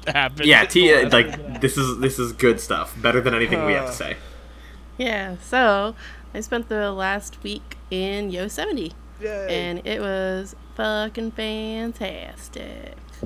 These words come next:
Speaker 2: Yosemite.
Speaker 3: Yosemite, yep. So I hung out with my family.
Speaker 1: And Yosemite
Speaker 3: Um, my
Speaker 1: Sam.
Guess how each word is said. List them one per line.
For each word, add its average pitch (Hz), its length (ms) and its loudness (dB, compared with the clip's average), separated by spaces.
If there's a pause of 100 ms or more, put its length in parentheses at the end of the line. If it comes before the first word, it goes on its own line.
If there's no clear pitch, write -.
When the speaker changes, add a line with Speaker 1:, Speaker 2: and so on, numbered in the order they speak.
(240)
Speaker 2:
Yosemite. 92 540 -6 (260)
Speaker 3:
Yosemite, 185 480 -4 (140)
yep. 220 180 4 (300)
So 196 400 4 (180)
I 185 720 4
hung 190 220 -4
out 165 360 -4 (420)
with 165 680 -4 (240)
my 160 760 -10 (200)
family. 196 500 -2 (200)
Speaker 1:
And 123 160 -2
Yosemite 117 380 2
Speaker 3:
Um, 113 60 0
my 139 60 2
Speaker 1:
Sam. 156 380 -4